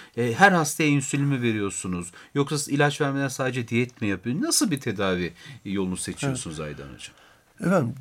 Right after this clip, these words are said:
Speaker 2: diyabetin tedavisinin olmazsa olması bizim yaşam tarz değişikliği dediğimiz, yani aslında doğru beslenme ve bir miktar hareket.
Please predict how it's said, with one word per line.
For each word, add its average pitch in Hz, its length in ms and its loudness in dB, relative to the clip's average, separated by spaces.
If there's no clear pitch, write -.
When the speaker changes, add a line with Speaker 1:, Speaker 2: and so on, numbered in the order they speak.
Speaker 2:
diyabetin 190 680 2
tedavisinin 135 720 4
olmazsa 156 680 4
olması 131 720 4
bizim 165 300 0
yaşam 151 380 4
tarz 151 480 4
değişikliği 110 680 0
dediğimiz, 139 640 4
yani 156 440 4
aslında 165 680 4
doğru 170 300 10
beslenme 143 640 6
ve 156 180 6
bir 196 160 4
miktar 160 460 6
hareket. 123 640 0